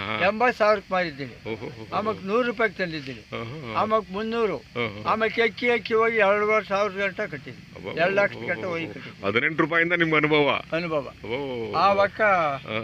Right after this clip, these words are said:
Speaker 1: ಹಾ.
Speaker 2: ಪಡ್ಡ ಹುಡುಗ.
Speaker 1: ಅಲ್ವಾ? ನೋಡಿ, ಹದಿನೆಂಟರಿಂದ ಈಗ ಒಂದು ಅರವತ್ತೈದಕ್ಕೆ ಬಂದಿದ್ದೀರಾ.
Speaker 2: ಅಲ್ಲಿ ಬಂದಿದ್ದೀನಿ.
Speaker 1: ಒಂದು ಲಕ್ಷದ ಅರವತ್ತೈದು ಸಾವಿರ.
Speaker 2: ಆವಾಗ ಅವ-, ಇವಾಗ ಮೊದಲು
Speaker 1: ಹಾ.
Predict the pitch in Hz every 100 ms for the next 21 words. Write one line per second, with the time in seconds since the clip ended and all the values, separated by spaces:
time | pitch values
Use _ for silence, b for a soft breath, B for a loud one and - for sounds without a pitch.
0 | 107 101 151 143 151 135 - 107 113 101
1 | 107 113 101 - B B B 135 139 117
2 | 131 156 139 156 151 156 160 139 139 156
3 | 147 156 151 143 131 135 131 120 170 151
4 | 147 120 - 117 143 156 170 165 151 151
5 | 156 143 147 127 - 180 220 240 220 208
6 | 208 202 214 214 196 208 214 247 202